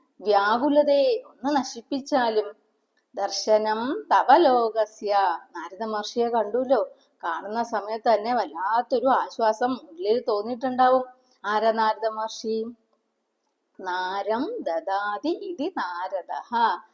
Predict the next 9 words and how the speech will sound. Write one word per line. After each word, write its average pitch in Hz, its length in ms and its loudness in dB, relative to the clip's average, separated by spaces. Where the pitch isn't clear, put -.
ലോകത്തെല്ലാ 202 1000 0
പേർക്കും 240 540 -2
ജ്ഞാനത്തെ 226 760 -2
പകർന്നു 214 480 -2
കൊടുക്കുവാൻ 220 680 -2
വേണ്ടി 233 320 -10
വർത്തിക്കുന്നയാളാണ് 214 1300 -2
നാരദ 180 400 -4
മഹർഷി. 170 480 -10